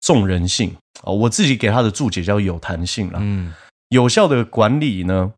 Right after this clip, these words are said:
Speaker 1: 其实有时候会牺牲效率，迁就人的因素，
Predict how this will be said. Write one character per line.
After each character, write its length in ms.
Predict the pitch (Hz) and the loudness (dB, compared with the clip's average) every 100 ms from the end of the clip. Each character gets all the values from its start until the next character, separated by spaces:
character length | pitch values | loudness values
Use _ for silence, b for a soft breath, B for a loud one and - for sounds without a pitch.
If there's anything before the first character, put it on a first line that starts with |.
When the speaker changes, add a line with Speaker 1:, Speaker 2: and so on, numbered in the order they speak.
| _ | _
Speaker 1:
其 180 | - 107 | -2 0
实 140 | 110 | 2
有 160 | 120 101 | 4 2
时 100 | 90 | 2
候 80 | 117 | 2
会 120 | 117 | 2
牺 200 | - 110 | 2 0
牲 180 | 107 104 | 0 0
效 260 | - 101 90 | 2 2 2
率， 300 | 101 85 87 _ _ | -2 -6 -10 _ _
迁 240 | - 135 117 | -4 2 4
就 200 | 127 107 | 4 2
人 280 | 92 85 90 | 0 -2 -2
的 100 | 98 | -4
因 220 | 98 95 | -2 -4
素， 300 | - 95 | -4 -8